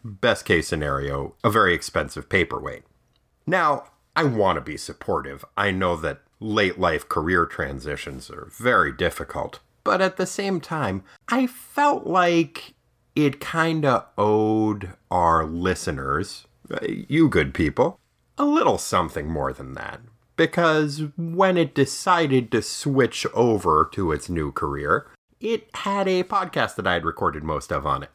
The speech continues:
And I didn't wanna have to figure out a way to re-record and try to recreate the goofs that me and Corey had. So, did things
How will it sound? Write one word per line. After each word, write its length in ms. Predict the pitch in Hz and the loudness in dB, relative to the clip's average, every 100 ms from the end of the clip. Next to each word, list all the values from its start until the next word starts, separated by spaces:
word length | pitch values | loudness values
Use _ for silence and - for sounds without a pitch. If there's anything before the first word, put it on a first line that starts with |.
| _ _ _ _ _ | _ _ _ _ _
And 680 | 98 110 113 113 120 123 120 | -2 0 2 2 2 0 0
I 160 | 113 110 | 0 0
didn't 320 | 104 107 101 | -2 -4 -2
wanna 340 | 107 107 110 | -2 0 -2
have 220 | 107 104 | -2 -4
to 80 | - | -6
figure 320 | - 107 95 | -8 -4 0
out 100 | 95 | 0
a 40 | 95 | 0
way 200 | 95 95 | -2 -2
to 160 | 90 | 0
re-record 720 | 87 80 98 101 85 - 90 87 | -2 -2 -2 2 0 2 0 0
and 140 | 78 | -4
try 160 | - 87 | -4 -2
to 100 | 73 | 0
recreate 600 | 85 165 95 87 90 - | 0 -2 0 -2 -2 -4
the 120 | 82 | -6
goofs 400 | 78 95 - - | -2 -2 -2 -4
that 160 | 76 | -4
me 120 | 76 71 | -2 -2
and 120 | 69 | -2
Corey 320 | - - 135 | 0 0 0
had. 300 | - - - _ - | -2 -4 -8 _ -12
So, 460 | - 135 123 117 - _ _ _ | -2 2 2 0 -4 _ _ _
did 220 | 156 139 | 0 0
things 520 | - 123 113 113 - | 0 2 2 0 -4